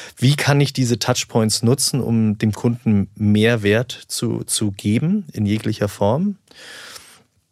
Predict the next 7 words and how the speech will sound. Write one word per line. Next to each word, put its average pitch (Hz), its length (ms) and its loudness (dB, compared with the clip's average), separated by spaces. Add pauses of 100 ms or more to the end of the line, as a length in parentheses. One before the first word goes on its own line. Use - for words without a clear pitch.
(840)
Und 131 580 2 (100)
dann, 120 520 2 (140)
äh, 127 120 0
ist 113 220 -2
der 117 80 2
dritte 127 340 0
Punkt, 151 580 -4